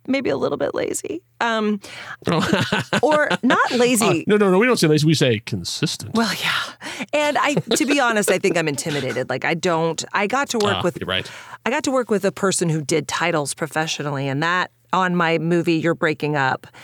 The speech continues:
Speaker 1: and she blew my mind. Like, the titles are honestly, I think, the best thing about that <laughs> movie. They are specific, and they're animated,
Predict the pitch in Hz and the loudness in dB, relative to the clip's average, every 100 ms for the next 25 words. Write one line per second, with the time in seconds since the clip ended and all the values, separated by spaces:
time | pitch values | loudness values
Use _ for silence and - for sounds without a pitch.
0 | - - 180 185 - - - 247 240 - | -10 -4 0 0 -2 -2 0 2 2 0
1 | 160 180 175 180 185 165 151 151 151 - | 0 2 4 4 4 2 2 0 0 -2
2 | - 226 226 175 147 156 147 151 139 147 | -2 0 2 4 4 2 0 0 -2 -2
3 | 127 127 123 - 123 107 - - - - | -4 -4 -4 -2 -4 -4 -6 -6 -6 -8
4 | - 165 - - - - - - - 226 | -6 -2 -2 -4 -8 -8 -8 -4 0 0
5 | - 180 165 160 - - - 190 - 262 | 2 2 2 0 -6 -6 0 2 2 0
6 | - 247 - - 170 156 156 - 202 226 | 2 2 2 -2 0 2 2 0 0 2
7 | 233 226 220 214 202 | 4 4 4 4 2